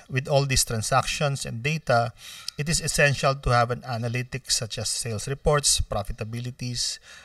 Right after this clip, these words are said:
returns, or customer behaviors so you can optimize your business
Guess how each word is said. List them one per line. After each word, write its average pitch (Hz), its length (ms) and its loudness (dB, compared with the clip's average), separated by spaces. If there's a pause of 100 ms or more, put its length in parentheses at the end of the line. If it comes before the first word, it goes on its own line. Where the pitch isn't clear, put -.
(160)
returns, 175 800 2
or 113 80 -8
customer 123 460 -2
behaviors 120 840 -2 (300)
so - 160 4
you 165 120 4
can 165 180 4
optimize 131 680 0
your 165 120 0
business 104 680 -6